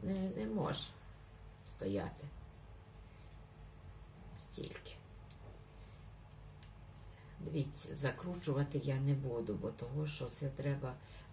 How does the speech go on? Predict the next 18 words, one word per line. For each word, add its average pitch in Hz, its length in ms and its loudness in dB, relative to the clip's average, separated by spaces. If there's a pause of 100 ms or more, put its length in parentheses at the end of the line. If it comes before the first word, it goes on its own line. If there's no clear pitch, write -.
(100)
е, - 40 0 (920)
ні, 233 200 4
я 202 140 6
ще, 240 200 0
може, 220 300 4
і 226 40 2
закручу 185 920 6 (240)
трошки, 131 640 2 (340)
але 151 240 6
якщо 170 580 4 (300)
ще - 160 0
поставлю 151 640 4
в 147 40 8
морозильну 143 580 6
камеру, 165 680 4
то, 147 400 8 (420)
м, 131 380 4 (160)
недобре, 156 600 6